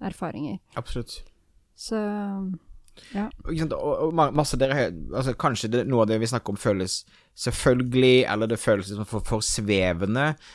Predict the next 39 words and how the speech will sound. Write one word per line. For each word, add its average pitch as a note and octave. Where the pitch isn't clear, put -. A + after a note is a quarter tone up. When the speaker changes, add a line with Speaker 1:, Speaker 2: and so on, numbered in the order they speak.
Speaker 2:
men B2
altså, B2
igjen A#2
for B2
å B2
gjenta G#2+
introduksjonen G#2
vår, C3
at A2+
vi B2
møter A#2
masse A#2+
mennesker, A2+
og A2
det G#2
som, A#2
eh, A#1+
slo -
oss C#3+
er A2
at A2+
de G#2+
som A#2+
virkelig A#2
lykkes -
har G#2
disse -
kvalitetene, -
Speaker 1:
Mm. G3
Speaker 2:
og C3+
det B2
er A#2
kvaliteter C3
som C3
du A2+
kan B2
jobbe A2
med F#2
å, G#2